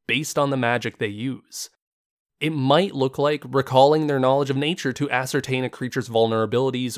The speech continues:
or resistances. They could use religion to remember that a temple to the god of fire would have a sacrificial chamber, and maybe you could trick the enemy into entering that chamber. Or they could utilize their history skill to tell the players that these ruins contain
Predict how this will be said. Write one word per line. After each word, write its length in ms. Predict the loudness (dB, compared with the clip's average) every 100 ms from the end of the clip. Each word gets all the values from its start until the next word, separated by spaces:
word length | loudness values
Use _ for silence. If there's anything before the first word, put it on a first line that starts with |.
| -4
or 240 | -2 -2
resistances. 920 | -4 -4 -4 -4 -6 -6 -12 -14 -14 _ _ _ _ _ _ _ _ -4
They 100 | -2
could 160 | 0
use 200 | 0 0
religion 560 | 0 0 0 0 0 0
to 140 | 0
remember 560 | 0 2 0 0 -2 -6 -2
that 260 | 0 0 -2
a 120 | -10
temple 420 | -6 -4 -4 -4
to 140 | -2 -2
the 80 |
god 260 | 2 4 4
of 80 | 0
fire 420 | 4 6 6 2
would 180 | 0 -2
have 260 | 2 0
a 80 | 0
sacrificial 560 | -2 -4 -2 -2 -2 -2
chamber, 500 | -2 -2 -2 -4 -2
and 140 | -2
maybe 180 | -2 -4
you 120 | -4
could 120 | -4
trick 300 | -2 -2 -2
the 160 | 0 0
enemy 260 | 0 0 -2
into 300 | -2 -2 -2
entering 400 | -4 -2 -4 -4
that 160 | -8
chamber. 500 | -8 -8 -10 -14 -18 _ _ _ _ _ 4
Or 380 | 4 4 0 _ -4
they 160 | -2
could 280 | 0 -2 -2
utilize 480 | 0 4 4 4 0
their 100 | -2
history 480 | -2 -4 -4 -4 -4
skill 380 | -4 -4 -4 -2
to 100 | -2
tell 240 | 2 2
the 60 | 0
players 400 | -2 0 0 0
that 180 | -2
these 300 | -4 -6 -4
ruins 640 | 0 0 0 -2 -4 -8 -8
contain 640 | -6 -6 -6 -6 -6